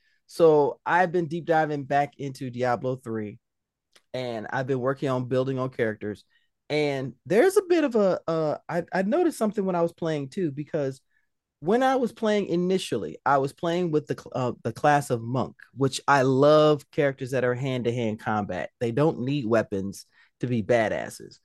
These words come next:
So I'm grappling with 'em and flaying with 'em, everything is fine. But I also knew that his,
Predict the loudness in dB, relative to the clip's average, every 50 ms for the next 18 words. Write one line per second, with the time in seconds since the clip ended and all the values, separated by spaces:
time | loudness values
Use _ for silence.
0 | _ _ _ _ -2 -2 0 0 -2 -4 _ -16 _ _ _ 0 2 2 2 2
1 | 4 4 4 4 2 0 0 2 2 2 2 2 0 -4 -4 -4 -2 0 2 2
2 | 2 2 0 -2 -2 0 -2 -2 -2 -2 -4 -4 -6 -6 -2 0 2 2 4 2
3 | 2 0 -2 -6 _ _ _ _ _ _ _ _ _ 4 6 6 6 6 4 4
4 | 0 -2 0 0 0 0 0 0 0 0 0 2 2 2 0 0 -4